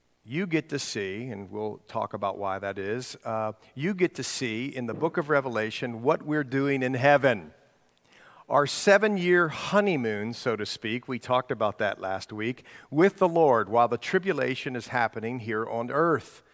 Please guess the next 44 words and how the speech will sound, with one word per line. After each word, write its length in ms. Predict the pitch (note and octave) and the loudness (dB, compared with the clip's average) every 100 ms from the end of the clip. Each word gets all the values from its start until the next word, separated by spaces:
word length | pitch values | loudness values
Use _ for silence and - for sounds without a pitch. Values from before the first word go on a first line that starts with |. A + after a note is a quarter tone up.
| _ _ _ _ | _ _ _ _
While 160 | B2+ B2+ | 0 4
God's 340 | C#3+ F3 F3+ | 6 6 4
pouring 400 | - F3+ E3+ D#3+ | -4 -4 -2 0
out 140 | C#3+ | 0
his 180 | C#3+ B2 | 0 -2
wrath 500 | G#2+ A2+ G2 G#2+ A#2 - | 0 4 4 2 -2 -8
on 100 | A2 | -8
a 60 | |
Christ-rejecting 1120 | - - C#3+ F3 - - E3 B2+ C3+ - B2+ A#2 | -8 -4 -2 -2 -4 -8 -8 0 -2 0 -8 -4
world 380 | D3 B2+ A#2+ A#2+ | 0 2 2 0
and 380 | C#3 D#3+ E3+ C#3+ | -2 0 -2 -4
dealing 380 | D3+ E3 D#3+ D3 | -4 -2 -4 -6
with 120 | C#3+ | -6
the 100 | C3+ | -4
nation 380 | C3+ C#3 - D3 | -2 -4 -4 -6
of 120 | C#3+ | -2
Israel 720 | E3+ F3 F3 E3+ C3+ F#2+ D#2+ - - - | 0 -2 -2 2 2 2 -2 -14 -20 -12
during 240 | - A#2 A2 | -4 -2 -2
that 140 | G#2+ | -4
seven-year 500 | - D3+ D#3 D3 C#3+ | 0 0 0 0 -2
period 520 | - C3 A#2 A2+ A#2 - - _ | -2 -4 -2 -2 -6 -10 -20 _
of 140 | - G2+ | -14 -8
tribulation. 760 | C3 A2 A#2+ C3+ C#3+ - G#2+ | -6 -4 0 2 2 -2 -6
And 140 | F2+ G#2+ | -4 -4
at 140 | A2+ | -4
the 180 | C3 B2+ | -2 2
end 160 | G#3+ | 2
of 100 | A3+ D3+ | 2 2
that 200 | A#2 - | 2 2
time, 380 | A2 G2+ A2 C#3 | -4 -2 -2 -4
Jesus 400 | C3+ C3+ D#3+ - | -6 -4 -6 -6
Christ 460 | - G#2+ A2+ - | 0 0 0 -8
is 160 | A#2 - | -12 -10
going 220 | A#2+ A#2 | -8 -6
to 60 | C#3+ | -6
come 280 | - E3+ | -4 -2
back 340 | A#2+ G2 A2+ - | 0 0 -2 -2
with 220 | C3+ D3+ | -4 -2
his 160 | G#3 - | -6 -6
saints 500 | - B2+ C3 D#3 - | -4 -4 -4 -8 -10
to 120 | D#3+ | -10
rule 380 | C3 C3 C#3 D3 | -6 -4 -2 -2
and 140 | D#3 | -2
reign. 540 | E3 E3 D#3+ A#2 F2 | 0 2 2 -2 -6